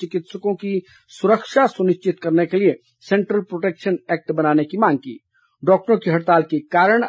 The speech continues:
आज ओपीडी में डॉक्टर नहीं मिले, जिससे मरीजों को मुश्किलों का सामना करना पड़ा। हालांकि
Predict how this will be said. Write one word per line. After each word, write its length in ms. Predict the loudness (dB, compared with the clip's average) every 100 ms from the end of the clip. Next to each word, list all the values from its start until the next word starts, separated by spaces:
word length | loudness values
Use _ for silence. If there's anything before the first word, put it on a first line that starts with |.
| -2
आज 280 | 0 0 -2 0
ओपीडी 400 | 0 2 -2 0
में 180 | 0 2
डॉक्टर 420 | 0 0 -2 -4 -6 _ -2
नहीं 320 | 2 4 2
मिले, 260 | 2 2 2
जिससे 340 | 0 -4 -2
मरीजों 360 | 0 2 0 -2
को 260 | -4 -8 -10 _ -6
मुश्किलों 460 | 0 0 0 -2 0
का 100 | -4
सामना 380 | -2 0 2 0
करना 240 | -4 -4
पड़ा। 220 | -4 -6 -10 _ _
हालांकि 500 | 0 0 0 -2 -6